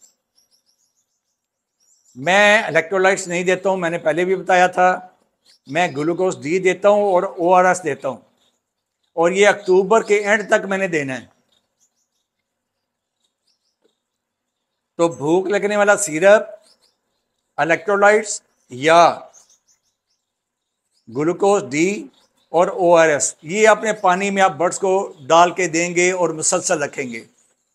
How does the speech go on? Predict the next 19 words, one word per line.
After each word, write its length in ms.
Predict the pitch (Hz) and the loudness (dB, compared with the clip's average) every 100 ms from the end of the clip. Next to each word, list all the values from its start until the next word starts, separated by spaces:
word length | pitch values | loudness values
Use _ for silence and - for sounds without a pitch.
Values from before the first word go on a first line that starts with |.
| _ _ | _ _
भूख 320 | 107 147 175 180 | -8 -4 -2 0
वाला 200 | 196 196 | 2 2
सिरप 960 | 190 143 165 _ - - 156 160 180 | -2 -14 -20 _ -12 -8 -2 -2 0
इन्हें 220 | 180 185 | -2 -4
भूख 220 | 120 160 185 | -2 -4 -2
लगाएगा, 500 | 190 190 190 196 202 | 0 2 4 4 4
ये 160 | 170 156 | 2 -2
दाना 280 | 139 156 180 | -2 -4 -4
खाएंगे, 480 | 180 180 180 185 190 | -6 -6 -2 -2 -4
पानी 380 | 170 151 180 | -4 -4 -6
पिएंगे, 480 | 180 190 190 190 208 214 _ _ _ _ - | -8 -8 -8 -6 -6 -8 _ _ _ _ -8
उस 180 | 180 - | -6 -2
पानी 260 | 170 180 | 0 0
में, 280 | 185 196 202 | -2 -4 -2
पानी 300 | 160 151 185 | -2 -2 -2
में 300 | 190 190 165 | -2 -2 -4
ग्लूकोज 420 | 143 165 185 170 | -6 -6 -4 -6
डी 160 | 127 175 | -4 -2
होगा 300 | 196 185 208 | 0 4 4